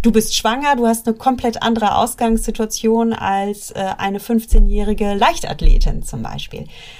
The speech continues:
Also, nochmal, <laughs> und jetzt möchte ich auch nicht zu sehr abschweifen, aber Ernährung ist etwas ganz, ganz Individuelles.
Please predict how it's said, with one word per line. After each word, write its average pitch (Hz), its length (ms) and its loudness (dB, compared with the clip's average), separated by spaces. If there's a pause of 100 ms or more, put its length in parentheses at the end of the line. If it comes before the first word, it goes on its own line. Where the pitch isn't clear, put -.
(120)
Also, 233 280 2 (1160)
nochmal, 220 560 2
<laughs> - 100 4
und - 160 -4
jetzt - 200 -4
möchte 202 220 -4
ich - 120 -10
auch 190 60 -6
nicht 190 180 -10
zu 214 140 -4
sehr 185 160 -2
abschweifen, 175 500 -4
aber 202 300 -6 (560)
Ernährung 226 500 2
ist 220 220 -8
etwas 202 340 -8
ganz, 208 280 -4
ganz 185 220 -8
Individuelles. 160 760 -12